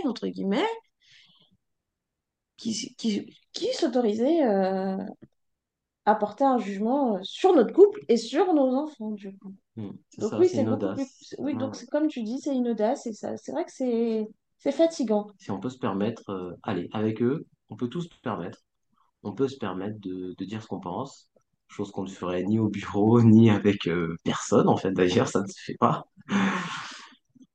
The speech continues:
Speaker 2: Donc, euh, voilà, c'est beaucoup d'incompréhension, en fait. C'est vraiment, euh, ça nous est arrivé comme ça.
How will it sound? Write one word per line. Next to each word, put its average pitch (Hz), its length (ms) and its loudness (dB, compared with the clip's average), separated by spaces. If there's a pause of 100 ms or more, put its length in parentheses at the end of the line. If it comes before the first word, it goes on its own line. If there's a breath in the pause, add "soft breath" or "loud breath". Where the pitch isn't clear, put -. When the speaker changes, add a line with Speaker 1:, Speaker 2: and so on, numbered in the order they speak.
(120)
Speaker 2:
Donc, 117 340 4
euh, 101 480 6
voilà, 95 240 2
c'est - 160 -4
beaucoup 143 260 2
d'incompréhension, 143 760 0
en 123 60 -2
fait. - 220 -10
C'est 101 100 -6
vraiment, 123 440 0
euh, 98 180 -4 (1120)
ça - 220 -4
nous 107 180 2
est 113 60 4
arrivé 107 280 4
comme 135 200 -2
ça. - 180 -12